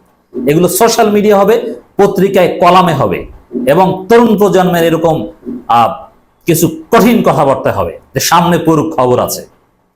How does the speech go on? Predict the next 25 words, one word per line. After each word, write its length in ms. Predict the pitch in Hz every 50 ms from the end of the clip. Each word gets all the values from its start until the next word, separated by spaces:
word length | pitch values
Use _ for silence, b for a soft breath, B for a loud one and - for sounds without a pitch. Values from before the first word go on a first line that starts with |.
| _ _ _ _ _ -
অতএব 320 | - 135 - 196 214 240 233 233 - - -
যারা 220 | 104 147 170 190 190
জামাতের 380 | 175 185 185 190 185 208 185
ভালো 220 | 143 139 156 175 180
চান 380 | - 196 208 - - - - - _ _ _ _ _ _ _ _ -
এভাবে 260 | 139 156 160 160 160
সমালোচনা 540 | 160 160 160 143 139 139 127 127 127 113 98
করবেন, 300 | 98 92 90 85 78 - - - _ -
আর 100 | 120 127
যারা 240 | 131 156 160 175 165
দালালি 380 | - 143 147 160 175 190 185
করতে 240 | 185 190 185 190 185
চান, 320 | 180 196 208 226 - B B B B -
দুর্নীতি, 340 | 123 170 185 180 180 180 190
স্বজনপ্রীতি, 840 | 180 - 170 170 170 185 185 180 190 190 185 190 185 185 185 - - - -
ফাঁকে 320 | - 185 180 165 185 190 185
ফোকরে 560 | 185 185 185 185 190 190 185 185 190 185 - - _ _ -
অমুক 280 | 135 160 190 190 180 190
আমির 300 | 190 190 190 185 185 190
তমুক 260 | 196 196 196 185 190
আমিরের 340 | 190 190 190 190 190 180 180
মাধ্যমে 460 | - - 165 170 190 185 180 175 180 - - -
একটু 180 | 165 156 185 185
ফোন 300 | - 185 190 185 185 185
দিয়ে 360 | 190 185 185 185 185 -